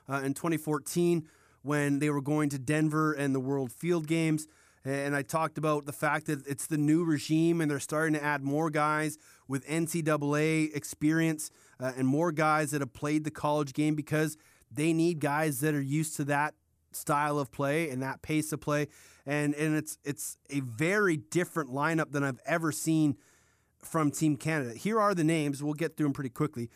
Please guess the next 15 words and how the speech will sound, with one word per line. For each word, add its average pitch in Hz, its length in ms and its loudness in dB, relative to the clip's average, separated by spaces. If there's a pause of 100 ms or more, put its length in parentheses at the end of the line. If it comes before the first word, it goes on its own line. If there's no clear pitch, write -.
(180)
Uh, 135 180 -2
Jake 156 380 -2
Bailey, 196 400 2
Wes 151 260 0
Berg, 180 600 0
Jeremy 143 340 2
Boucher, 165 560 0 (380)
Dan 147 300 0
Coates, 180 380 -2
Brian 143 420 -2
Cole, 180 380 0
Chris - 320 -4
Corbeil, 151 600 0
Zach 123 300 -2
Courier, 175 400 2